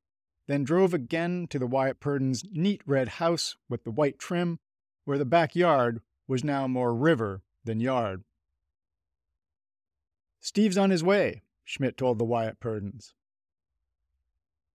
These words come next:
In fact, Steve Rice was not on his way. The Rices already knew there was no way upriver. Their home and small farm was on the Nicola close to Spence's Bridge, and by mid-morning the rising river had convinced them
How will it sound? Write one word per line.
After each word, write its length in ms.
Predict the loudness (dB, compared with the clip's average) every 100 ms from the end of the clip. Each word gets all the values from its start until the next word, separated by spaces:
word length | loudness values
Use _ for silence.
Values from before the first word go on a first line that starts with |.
| _ _
In 140 | -4 -2
fact, 460 | 4 4 2 -4 -20 _ _ _
Steve 340 | -8 -2 0
Rice 360 | 4 4 4 -2 _
was 160 | -2 2
not 300 | 4 2 0
on 160 | -6
his 160 | -6 -8
way. 280 | -10 -10 -14 _ _ _ _ _ _ _ _ _
The 100 | 2
Rices 380 | 4 4 4 -2
already 480 | 4 6 8 6 4
knew 320 | 0 0 0
there 140 | 2 0
was 160 | 0
no 260 | 2 2 2
way 320 | 2 2 2
upriver. 580 | -2 -2 -2 -2 -8 -14 _ _ _ _ _ _ -4
Their 140 | -4
home 400 | 0 2 2 0
and 120 | -2 -4
small 340 | -2 -2 -2
farm 520 | -4 -4 -4 -6 -10 _ _ _ -4
was 140 | -2
on 140 | 0 0
the 60 |
Nicola 440 | 0 -2 -2 -4 -6 -8
close 360 | 0 0 0 -4
to 100 | -6
Spence's 480 | -4 -4 -4 -4 -6
Bridge, 520 | -2 -2 -2 -4 -16 _ _ _ -6
and 100 | 0
by 140 | 2
mid-morning 720 | 4 2 2 0 0 0 -2
the 80 | -2
rising 420 | 0 0 0 0
river 300 | 2 2 2
had 140 | -2 -2
convinced 460 | -4 -2 -4 -6
them 240 | -6 -6